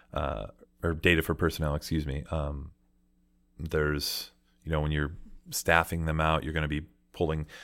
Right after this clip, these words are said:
there's a, we use Select two, which is a JavaScript component for making an ajax request to, um, hit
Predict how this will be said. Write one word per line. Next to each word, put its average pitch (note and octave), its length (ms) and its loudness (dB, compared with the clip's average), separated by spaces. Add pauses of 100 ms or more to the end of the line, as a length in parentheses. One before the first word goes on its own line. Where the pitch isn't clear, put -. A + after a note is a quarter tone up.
(140)
there's E2 200 2
a, D2 200 2
we F2+ 140 2
use E2+ 140 2
Select D#2+ 440 0
two, F2 320 0 (140)
which E2 240 -6
is D#2 100 -6
a D2+ 80 -2
JavaScript D#2 680 -2
component E2+ 460 0 (1120)
for D#2+ 560 0 (380)
making E2+ 320 2
an D#2 80 2
ajax E2 440 4
request D#2 480 4
to, D2+ 420 2 (720)
um, - 580 -8 (200)
hit - 360 -2